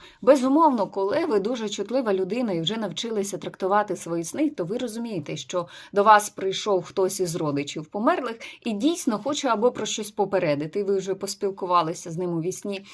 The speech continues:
або це якраз поминальні дні, що він, о, хоче дійсно поминути, відвідати вас, і це все в порядку молитвою, щирим, а, щирою розмовою, такою подумки, ви можете налаштувати цей зв'язок зі своїми померлими родичами.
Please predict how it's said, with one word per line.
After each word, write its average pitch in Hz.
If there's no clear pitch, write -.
або 233
це 277
якраз 226
поминальні 233
дні, 175
що 175
він, 196
о, 170
хоче 247
дійсно 202
поминути, 240
відвідати 208
вас, 185
і 226
це 262
все 262
в 262
порядку 269
молитвою, 190
щирим, 190
а, 170
щирою 226
розмовою, 202
такою 170
подумки, 226
ви 170
можете 175
налаштувати 170
цей 185
зв'язок 165
зі 156
своїми 170
померлими 185
родичами. 156